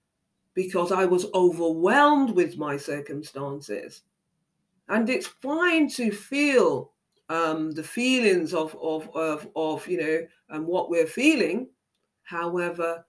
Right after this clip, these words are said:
we need to get into the practice that once we feel these feelings, we can actually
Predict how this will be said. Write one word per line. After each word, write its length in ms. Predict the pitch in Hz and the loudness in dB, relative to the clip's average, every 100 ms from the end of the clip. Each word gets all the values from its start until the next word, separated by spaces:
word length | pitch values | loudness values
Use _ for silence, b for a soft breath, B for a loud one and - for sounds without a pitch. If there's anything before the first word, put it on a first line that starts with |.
| _ | _
we 140 | 160 165 | -8 -6
need 160 | 165 | -8
to 100 | 156 | -10
get 200 | 151 165 | -8 -8
into 240 | 165 151 151 | -8 -12 -14
the 80 | 147 | -10
practice 500 | 208 190 - 160 - | -6 -6 -6 -12 -8
that 200 | 156 - | -10 -6
once 320 | 180 214 208 | -2 -2 -2
we 140 | 185 | -6
feel 420 | 165 - 269 302 214 | -6 -4 -2 -2 -2
these 240 | 156 156 | -4 -4
feelings, 640 | - 175 170 165 165 170 b b _ | -6 -6 -4 -6 -8 -10 b b _
we 280 | 156 180 175 | -4 -2 -2
can 260 | 175 156 - | -6 -8 -4
actually 640 | 156 - - 156 147 147 | -4 -4 -6 -2 0 -2